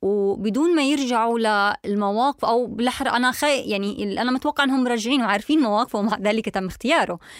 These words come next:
بس الصادم إنه ليش اختبروه، ليش استمروا باختياره، على الرغم إنه معروف المواقفه، آه، واضحة إن-، إنها ضد المسلمين وضد الفلسطينيين، وبالتالي ما كانش موضوعي نهائيًا.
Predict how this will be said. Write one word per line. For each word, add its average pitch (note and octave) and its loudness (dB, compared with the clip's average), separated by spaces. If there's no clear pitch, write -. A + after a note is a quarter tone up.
بس G#3+ 0
الصادم A3 0
إنه G#3 -2
ليش B3 0
اختبروه، G#3 -2
ليش G#3+ -4
استمروا A#3 -2
باختياره، F#3 -2
على F3+ -2
الرغم A3+ -4
إنه G#3 -2
معروف F#3+ -2
المواقفه، G3+ -2
آه، F#3 -4
واضحة G3+ 0
إن-، F#3+ -4
إنها F3+ -4
ضد F#3 -4
المسلمين F#3+ 0
وضد F#3+ -2
الفلسطينيين، F3+ -6
وبالتالي F#3 -4
ما G3+ -4
كانش G3+ -6
موضوعي F3+ -4
نهائيًا. F3+ -6